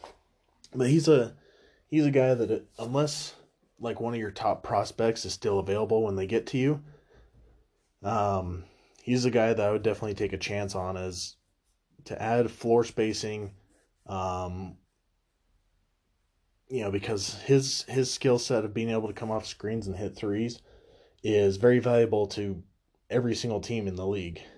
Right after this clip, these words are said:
Like, every team in the league would love to have a guy like J J Redick on it. Um, next guy is Isaiah Stewart out of Washington. Now, this is a guy that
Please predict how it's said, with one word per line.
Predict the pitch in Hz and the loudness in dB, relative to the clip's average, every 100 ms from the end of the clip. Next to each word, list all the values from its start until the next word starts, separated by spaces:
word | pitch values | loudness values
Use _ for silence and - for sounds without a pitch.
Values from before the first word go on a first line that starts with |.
| _ | _
Like, | 92 90 | -4 -2
every | - 127 131 | 4 4 4
team | 113 131 120 | 2 -2 -2
in | |
the | 107 | 0
league | 98 101 95 | 0 0 -2
would | 98 | -2
love | 95 101 98 | 2 0 0
to | 92 | -4
have | 98 | -4
a | - | -2
guy | 95 | -2
like | 92 76 | -2 -4
J | 92 98 | -4 -4
J | 90 | -4
Redick | 92 90 90 92 | -4 -4 -4 -6
on | 95 | -6
it. | 92 - - _ _ - - - - - _ _ _ _ _ _ _ _ - | -8 -12 -20 _ _ -18 -16 -16 -18 -20 _ _ _ _ _ _ _ _ -8
Um, | 82 87 90 95 90 92 - _ _ | -4 -2 -2 -2 -6 -10 -16 _ _
next | 123 123 - | 2 4 4
guy | 127 131 | 2 2
is | 110 107 | 0 -2
Isaiah | 104 110 104 104 90 | -2 -2 0 -2 -2
Stewart | - 131 131 139 - - - - | -4 -4 -2 -4 -8 -18 -20 -8
out | 95 | -4
of | 92 | -2
Washington. | 101 113 131 127 135 139 147 - - - - - - - _ _ _ - | 4 4 2 -2 0 0 0 -8 -20 -20 -20 -18 -20 -20 _ _ _ -10
Now, | 113 101 | -6 2
this | 139 143 | 2 2
is | 160 | 0
a | 127 | 4
guy | 127 123 117 | 4 4 2
that | 98 | -2